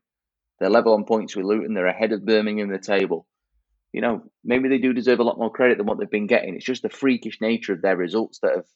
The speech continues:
you know, unfolded that have probably just robbed them of that little bit of credit that they deserve. So, big win for them at the weekend. Good courage to come back and get the job done.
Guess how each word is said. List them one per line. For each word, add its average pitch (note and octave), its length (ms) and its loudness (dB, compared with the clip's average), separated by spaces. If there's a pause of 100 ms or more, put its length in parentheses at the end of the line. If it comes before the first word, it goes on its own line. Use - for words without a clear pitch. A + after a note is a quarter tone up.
(120)
you G2 120 -6
know, F2+ 180 -2
unfolded G2+ 560 0 (1200)
that G#2 180 2
have - 200 0
probably A#2 240 0
just - 220 -6 (100)
robbed A#2+ 260 2
them G2 100 -4
of F#2 60 -8
that G#2 160 0
little A2 180 -6
bit - 140 -2
of - 60 -18
credit G#2+ 240 -2
that G2+ 140 -8
they - 80 -10
deserve. G#2+ 400 0
So, G2 280 0 (340)
big D#3+ 200 4
win C3+ 200 4
for A2+ 100 -10
them A2 100 -4
at - 60 -8
the G2+ 80 -2
weekend. G2 440 0
Good A2+ 180 0
courage G#2+ 300 0
to - 80 -14
come G2+ 240 -4
back F#2+ 220 -2
and G2+ 100 -8
get G2 120 0
the F2+ 80 -8
job F#2 260 -2
done. F#2 220 0